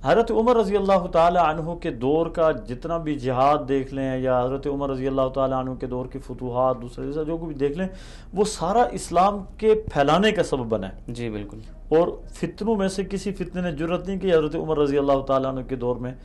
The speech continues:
Speaker 1: سر اٹھانے کی، اسلام مسلسل پھیلتا گیا۔
Speaker 2: جی۔
Speaker 1: بلکہ میں یہ کہوں گا کہ حضرت عثمان غنی رضی اللہ تعالیٰ عنہ کے دور کی شہادات کو اگر دیکھا جائے، آ، دور کی جو فتوحات ہیں اگر ان کو دیکھا جائے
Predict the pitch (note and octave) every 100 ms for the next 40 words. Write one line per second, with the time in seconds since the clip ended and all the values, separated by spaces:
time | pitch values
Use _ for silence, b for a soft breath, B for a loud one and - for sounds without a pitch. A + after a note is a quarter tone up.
0 | B B B - D#3+ D3+ C#3+ C#3 D3+ D#3
1 | D#3+ E3 F3 D#3+ D3 E3+ E3 F#3+ - C#3+
2 | C#3 C#3+ G#2+ G2 - - A#2+ A2 G#2 -
3 | - - D#3 F#3+ A3 G#3 A#3 A3 G#3 G#3+
4 | G#3+ F#3 F#3+ F#3+ F3 - E3+ F#3 D#3 F3+
5 | G#3 D#3 D#3+ D#3+ D#3+ D3+ D3 D3 D3 D3
6 | C#3+ C3+ C3+ C#3+ D3 - B2+ B2 C#3+ D3+
7 | D3+ C3 A#2+ A#2 A#2+ C3 B2 - C3+ C3
8 | B2 C3 D#3 D#3+ D#3 D3 C#3 - - -
9 | D#3+ D3+ D3 F3+ F#3 E3 D#3+ E3 D#3 C3
10 | B2+ C3+ B2+